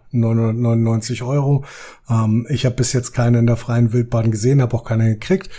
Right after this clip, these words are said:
hab, äh, kurzzeitig, äh, geschaut, ob ich mir eine kaufe am Release Day, hab leider keine gefunden. Ähm, ja,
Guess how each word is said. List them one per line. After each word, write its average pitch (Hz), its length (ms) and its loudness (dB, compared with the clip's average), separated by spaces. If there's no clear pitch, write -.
hab, - 220 -4
äh, 117 160 2
kurzzeitig, 120 760 -2
äh, 113 240 2
geschaut, 120 440 -2
ob 113 80 -8
ich - 100 -4
mir 117 80 0
eine 107 160 -2
kaufe 120 380 -2
am 107 120 0
Release 110 360 -4
Day, 113 240 0
hab 98 160 -8
leider 101 440 -4
keine 98 340 -8
gefunden. 98 520 -10
Ähm, 120 640 2
ja, 123 420 2